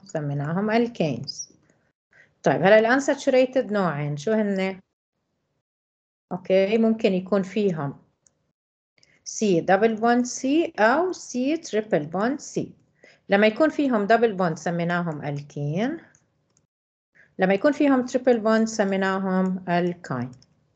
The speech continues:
اوكي؟ طيب، هلا ممكن يجيكم سؤال. How many electrons are shared in this bond? انتم تتذكروا انه البوند ع-، فيه two electrons.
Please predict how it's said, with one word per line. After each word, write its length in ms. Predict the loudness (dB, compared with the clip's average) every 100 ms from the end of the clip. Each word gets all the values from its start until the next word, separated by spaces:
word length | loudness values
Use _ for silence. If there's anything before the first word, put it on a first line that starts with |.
| _ _ _ _ -4
اوكي؟ 360 | -2 4 4 4 -4 -20 _ -4
طيب، 140 | -4 -4 -16 0
هلا 240 | 4 4
ممكن 240 | 2 0 -2
يجيكم 340 | -2 -2 -4
سؤال. 360 | -4 -6 -8 -12 -16 _
How 260 | 2 4 4
many 260 | 2 2
electrons 540 | 0 0 -2 -4 -2 -2
are 240 | 0 0
shared 520 | 0 -2 0 0 -2 -4
in 180 | -2 -2
this 240 | -4 -6 -8
bond? 320 | -8 -8 -14 _ _ _ _ 0
انتم 340 | 2 0 2
تتذكروا 480 | 2 2 2 0 0
انه 140 | 0
البوند 400 | -2 -2 -2 -2
ع-، 240 | -4 -6 -6
فيه 280 | -2 2
two 260 | 2 2 2
electrons. 560 | 4 2 -2 -8 -8